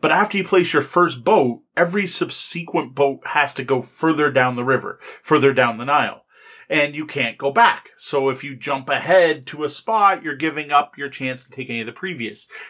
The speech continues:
Now, this isn't like Tokaido, where the last player goes first. It's not a big rondel. This is more like a game called Francis Drake, where it's just, you can jump ahead, but you're giving up on your chance to, to take advantage of those spots.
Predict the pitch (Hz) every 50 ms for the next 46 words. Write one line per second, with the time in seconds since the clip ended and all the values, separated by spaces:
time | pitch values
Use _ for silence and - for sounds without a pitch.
0 | _ - 160 170 165 170 190 190 - 233 220 214 240 226 - _ 170 175 185 175
1 | 175 _ - 170 - - - 185 175 170 151 135 113 107 110 117 127 123 127 127
2 | 123 120 - _ 131 135 131 143 147 - - _ 156 147 143 139 135 127 131 127
3 | 123 - - 120 107 104 - 113 107 113 131 135 135 120 120 135 123 120 123 123
4 | 117 117 117 135 160 156 120 104 101 - _ - - - - _ - 160 156 180
5 | 165 131 165 170 175 170 165 165 160 160 151 139 127 135 139 131 - 139 127 -
6 | - 143 131 123 - - 120 - - - 117 104 92 - _ _ _ _ _ _
7 | _ - 131 127 123 123 - 143 135 - _ - 143 127 123 139 127 131 165 160
8 | 156 156 139 131 143 143 131 131 127 135 123 113 110 117 127 117 123 123 117 110
9 | 110 110 - 110 107 107 104 104 104 - - - - 120 117 110 107 - - -
10 | 120 113 107 107 104 - _ _ - 110 - _ _ _ - 139 131 123 127 113
11 | 117 117 113 107 104 117 107 104 107 104 - _ 127 117 92 - - - -